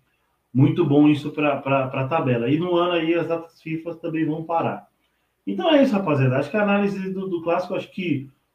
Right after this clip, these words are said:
o resultado é bom, ainda não é, a gente continua invicto aí nos últimos onze jogos, apenas uma derrota para o Corinthians, né? Então acho que a análise do jogo é essa. Então,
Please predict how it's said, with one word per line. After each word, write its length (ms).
o 100
resultado 460
é 80
bom, 240
ainda 260
não 160
é, 640
a 60
gente 200
continua 640
invicto 460
aí 180
nos 220
últimos 320
onze 260
jogos, 560
apenas 480
uma 200
derrota 360
para 180
o 60
Corinthians, 480
né? 180
Então 360
acho 200
que 220
a 40
análise 380
do 140
jogo 340
é 200
essa. 180
Então, 480